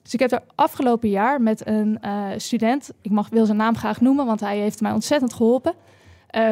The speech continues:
computer science student Nathan Broughton, heb ik een model ontwikkeld waarbij we zowel groepsinformatie als individuele informatie kunnen gebruiken om aan een individu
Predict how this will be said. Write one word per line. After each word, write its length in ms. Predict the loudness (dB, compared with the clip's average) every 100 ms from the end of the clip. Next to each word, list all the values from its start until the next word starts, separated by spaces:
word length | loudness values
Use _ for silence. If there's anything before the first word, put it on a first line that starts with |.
| 2
computer 400 | 0 0 -2 -2
science 340 | 0 0 0
student 320 | -2 0 0
Nathan 340 | 0 -2 -2 0
Broughton, 400 | 0 0 -4 -8 -10 _ _ _ _ _ _
heb 220 | -4 -2 -2
ik 160 | -4
een 140 | 0 0
model 300 | 0 0 0
ontwikkeld 500 | 0 -2 0 -2 -2
waarbij 420 | -4 0 0 0
we 80 | 0
zowel 260 | 0 -2
groepsinformatie 1120 | -4 -4 -6 -4 -10 -6 -2 -2 -2 -4 -8 -10 _ _ _ _
als 220 | 0 0
individuele 680 | 2 2 2 0 0 0 -2
informatie 500 | -4 -4 -2 -2 -4 -2
kunnen 240 | 0 2
gebruiken 600 | -2 -2 0 0 0 -4 -4 _ _ _
om 160 | -2 -2
aan 200 | 0 2
een 120 | 0
individu 680 | 2 0 0 -2 0 0 0